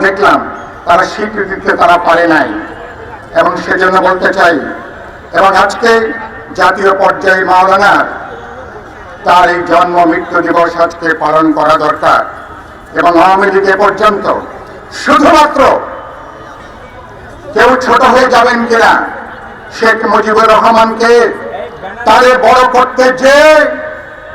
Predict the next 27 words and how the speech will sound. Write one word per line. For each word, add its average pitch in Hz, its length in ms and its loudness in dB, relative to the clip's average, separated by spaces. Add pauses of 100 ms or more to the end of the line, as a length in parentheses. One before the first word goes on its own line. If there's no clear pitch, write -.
(580)
তিনি 233 180 2 (100)
মজলুম 220 400 2
নেতা 214 220 2
মাওলানা 208 320 4 (100)
হামিদ, 214 320 0 (300)
আব্দুল 208 320 0
হামিদ 208 280 0
খান 196 120 2 (100)
ভাসানী 196 340 -2 (120)
থেকে 180 200 -2 (300)
শুরু 233 180 0 (100)
করে 185 160 2 (540)
সকল 277 300 4 (160)
মানুষকে 302 360 2 (100)
তারা 277 160 4 (120)
ছোট 302 160 4 (120)
করে 254 220 4
দিয়েছেন, 214 440 -2 (560)
সবাইকে 233 360 2 (100)
ইতিহাস 277 340 4 (120)
থেকে 233 200 0 (460)
তারা 208 180 4 (160)
বাদ - 180 2 (120)
করে 196 220 4
দিয়েছেন, 160 360 0 (720)
সবাইকে 208 440 2 (180)
ইতিহাস 202 360 0